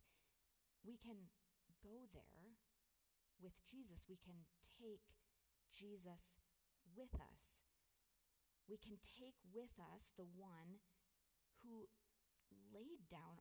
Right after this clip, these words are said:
all his rights and in total vulnerability served others. And that is what changes the disciples' actions from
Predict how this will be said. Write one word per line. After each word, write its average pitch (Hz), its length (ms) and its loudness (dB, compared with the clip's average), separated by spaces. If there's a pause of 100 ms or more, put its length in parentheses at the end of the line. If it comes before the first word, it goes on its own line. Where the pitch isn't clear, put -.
all 175 240 2
his 151 180 0 (140)
rights - 480 -2 (880)
and 220 80 8
in 220 160 6 (260)
total 285 460 2
vulnerability - 800 -10 (1120)
served 170 560 2
others. - 560 -4 (1800)
And 214 80 4 (160)
that 220 240 -4
is 294 160 -2
what 226 160 -2
changes 247 640 4
the 165 140 -4
disciples' 220 640 4
actions 160 560 12 (320)
from 190 240 6